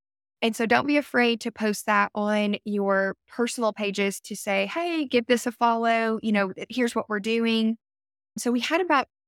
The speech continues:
two hundred followers. Now we have close to seven hundred, seven fifty. So you would think, you know, that's a smaller account, but the way that I kind of break that down for people is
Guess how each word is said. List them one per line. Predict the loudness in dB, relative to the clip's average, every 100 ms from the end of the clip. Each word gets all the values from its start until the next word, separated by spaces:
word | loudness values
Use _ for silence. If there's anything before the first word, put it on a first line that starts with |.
| -10
two | -4 -2
hundred | -2 -4 -2
followers. | -2 -2 -2 -6 -6 -6 0
Now | 4 4 2
we | 0
have | 0 2 2 2 2 0 -4 -10
close | -2 -2 -2 -6
to | -4 -4
seven | 2 2 2
hundred, | 2 2 2 2 0 0
seven | -2 0 0
fifty. | 0 -4 -4 -8 -8 _ _ _ _ -10
So | -2 0 0 -8 _
you | 0 4
would | 4 4
think, | 2 2 0 -2
you | 2
know, | 4
that's | 2 0
a | -2
smaller | -4 -4 -2 0 -2
account, | -2 -4 -2 -2 -4 _ _ _ _ 0
but | 4 4 2 -4 _
the | -2 2
way | 4 2
that | 2
I | 0
kind | 0 -2
of | -2
break | -2 -6
that | -4 -4
down | -2 -2 -2
for | -6
people | -6 -8 -6 -4 -4 0
is | 2 2